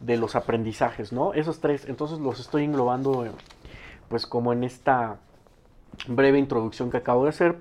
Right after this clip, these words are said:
Estos tres me parecen bastante interesantes. Y bueno, pues en cuanto a la inteligencia artificial para herramientas de aprendizaje,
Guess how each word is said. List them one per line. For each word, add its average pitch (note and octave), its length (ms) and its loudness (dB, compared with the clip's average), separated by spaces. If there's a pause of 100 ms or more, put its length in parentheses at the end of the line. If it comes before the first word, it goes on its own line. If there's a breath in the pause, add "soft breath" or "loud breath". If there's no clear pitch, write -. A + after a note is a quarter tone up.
Estos - 260 -14
tres A#2+ 160 -2
me B2 140 -2
parecen A#2 340 -6
bastante A2+ 600 -8
interesantes. F3+ 720 -4 (540 loud breath)
Y G3 220 2
bueno, B3+ 200 4
pues C#3+ 160 -2
en C#3 100 2
cuanto D3 220 8
a - 20 12
la D3+ 80 10
inteligencia D#3 580 6
artificial F#3+ 720 4
para D3+ 240 4
herramientas C#3 540 4
de D#3 80 6
aprendizaje, D#3+ 720 2